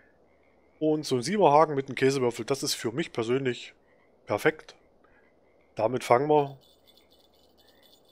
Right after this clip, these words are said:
So, da haben wir schon nächsten Biss, aber es könnte bloß eine Rotfeder sein, das ist ein bisschen sehr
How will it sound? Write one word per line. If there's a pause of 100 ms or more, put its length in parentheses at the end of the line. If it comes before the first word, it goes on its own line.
(240)
So,
da
haben
wir
schon
nächsten
Biss,
aber (2000)
es
könnte
bloß
eine
Rotfeder
sein,
das
ist
ein
bisschen
sehr